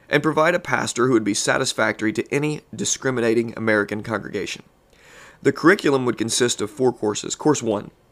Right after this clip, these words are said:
creative plagiarism. I would put you in touch with a wide rate of, range of excellent and ins-, inspirational talks, show you how to alter, alter them just enough to obscure their origins,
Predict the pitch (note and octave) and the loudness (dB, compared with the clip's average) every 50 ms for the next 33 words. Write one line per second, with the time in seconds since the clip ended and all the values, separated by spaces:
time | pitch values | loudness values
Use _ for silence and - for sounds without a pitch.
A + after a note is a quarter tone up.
0 | _ _ _ _ _ - - - - _ - - C#3+ B2 A#2 A#2 B2 A#2+ A#2+ A2+ | _ _ _ _ _ -20 -20 -20 -20 _ -2 0 4 4 6 6 6 4 4 2
1 | - - _ _ _ - - A#2 A#2 A#2 A#2 A2 G#2 G2 G#2+ - - G#2+ - - | -2 -8 _ _ _ -4 0 0 0 0 0 -2 -4 -4 -4 -4 -8 -10 -12 -16
2 | _ _ _ _ - - - C#3 - A2+ C#3+ D3+ D3+ D#3 E3+ F3+ E3+ F3 F3 E3 | _ _ _ _ -20 -20 -10 -2 2 4 4 4 2 2 0 -2 -2 0 0 0
3 | E3 E3 D#3+ - C3+ G#2 A2+ - - - - A#2+ A2+ G#2 G2+ A2 G#2+ A#2 B2+ D3 | 0 -2 -2 -2 -2 -2 -2 -4 -6 -4 -2 0 0 0 2 2 2 4 4 2
4 | C#3+ A2+ A2 G#2 G2+ G#2 G#2 G#2 - - _ A2+ A2+ G#2+ G#2 G#2+ A2 A2 A2 - | 2 0 0 0 2 0 0 -2 -4 -6 _ -2 0 0 0 0 -4 -6 -8 -6
5 | _ - C3 C3+ - - C#3 C3+ C3 B2 - - _ _ _ - A#2+ A#2 A2 G#2+ | _ -4 -2 -2 -2 -2 0 0 0 -2 -2 -8 _ _ _ 0 2 2 2 2
6 | - - - _ _ _ - - - - C#3+ C3+ - - B2 A2+ A2+ A2+ A2+ - | 0 -2 -4 _ _ _ -16 -6 -4 -2 -2 -2 -2 0 2 4 4 4 4 2
7 | - A#2+ G#2+ - - G#2+ F#2+ F#2+ - - - - - - _ - - - - - | -2 -6 -6 -6 -6 -6 -8 -8 -8 -10 -12 -12 -12 -14 _ -20 -20 -20 -20 -20
8 | - _ - - D#3 E3+ F#3+ F3+ D3+ C3+ B2+ C3 C3 B2+ B2+ A#2+ - - - C#3 | -18 _ -2 2 4 4 4 4 4 2 2 2 2 2 4 2 2 2 2 2
9 | C#3+ D3 - D#3 D3+ C#3 A2+ - _ - C#3 D#3 - - A#2+ G2+ G2 E2+ F#2+ A2 | 2 0 0 -2 -2 -2 -4 -2 _ 0 0 2 2 0 0 2 0 -2 -2 -2
10 | - A#2 C3+ - - - D3 A#2 G2+ - - - - - A#2+ - - - - D#3+ | -2 -2 -2 -2 -4 -4 -2 0 0 -2 -2 -2 -4 -4 -2 -4 -6 -6 -4 0
11 | D3 C#3+ B2+ A2+ A2+ A2 - - B2+ C#3 D3 A2+ - G2+ E2+ G2+ G#2+ - | 2 4 4 6 4 2 2 0 0 0 -2 -2 -4 -6 -8 -8 -10 -12